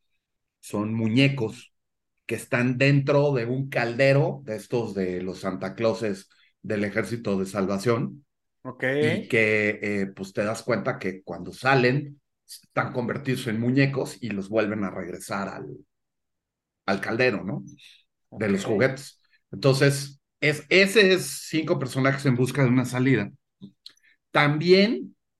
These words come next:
Speaker 2: Oye, está bueno
Speaker 1: hay,
Speaker 2: eso.
Speaker 1: de, de, de Dimensión Desconocida, por eso yo
Speaker 2: Sí,
Speaker 1: siempre he
Speaker 2: me,
Speaker 1: dicho que es
Speaker 2: me
Speaker 1: el mejor
Speaker 2: encantaba.
Speaker 1: programa de la televisión, ¿no?
Speaker 2: Me encantaba.
Speaker 1: Entonces, eh, hay una película de mil novecientos cuarenta y cuatro de Alfred Hitchcock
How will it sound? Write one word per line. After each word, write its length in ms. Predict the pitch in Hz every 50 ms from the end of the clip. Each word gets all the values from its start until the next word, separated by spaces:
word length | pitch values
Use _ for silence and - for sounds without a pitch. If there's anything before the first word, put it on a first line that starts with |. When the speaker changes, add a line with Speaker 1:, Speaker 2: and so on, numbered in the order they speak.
| _ _
Speaker 2:
Oye, 160 | - 123 131
está 200 | 135 - - 135
bueno 240 | 135 135 139 139 143
Speaker 1:
hay, 200 | 151 156 156 165
Speaker 2:
eso. 120 | - - _ _ _ _ _ _ _ _ -
Speaker 1:
de, 180 | 139 139 131 127
de, 200 | 160 143 135 139
de 200 | - 123 120 120
Dimensión 380 | 131 139 139 143 139 - 170 139
Desconocida, 500 | - - 117 - - 139 135 123 - -
por 120 | 117 120
eso 160 | 123 - 135
yo 160 | 123 110 120
Speaker 2:
Sí, 40 | 117
Speaker 1:
siempre 280 | 156 120 110 98 104 104
he 40 | 98
Speaker 2:
me, 0 |
Speaker 1:
dicho 200 | 98 - - -
que 100 | - 127
es 120 | 113 -
Speaker 2:
me 0 |
Speaker 1:
el 120 | 131 123 113
mejor 360 | 117 104 - 131 131 120 120
Speaker 2:
encantaba. 20 |
Speaker 1:
programa 400 | 117 113 113 127 123 110 113 113
de 60 | 107 98
la 140 | 98 95 -
televisión, 560 | 95 98 92 90 90 90 92 92 80 76 69
¿no? 280 | 92 123 143 139 - _ _ -
Speaker 2:
Me 140 | - 120 117
encantaba. 560 | 113 110 - 117 110 139 131 131 143 139 135
Speaker 1:
Entonces, 300 | 139 - - - - - _ _ _ _ _ _ _ _ -
eh, 400 | 135 131 127 131 131 131 131 135 139 - - - - - - _ _ _ _ _ _ _ _ _ _ _ _ _ _ _ _ _ _ _ _ _ _ _ _ _ -
hay 260 | - 202 220 214 226
una 280 | 247 269 285 294 294 -
película 880 | 190 165 160 175 208 190 - - 127 123 110 104 101 113 139 - - _ _ _ _ _ _ _ -
de 280 | 123 101 127 127 131 127
mil 200 | 139 160 185 196
novecientos 380 | 208 - 143 147 160 165 - -
cuarenta 400 | 151 143 113 101 98 98 95 92
y 80 | -
cuatro 360 | - 101 98 98 - 120 139
de 80 | 123 98
Alfred 320 | 107 113 - 127 113 - -
Hitchcock 500 | - 110 98 - - - 101 98 95 -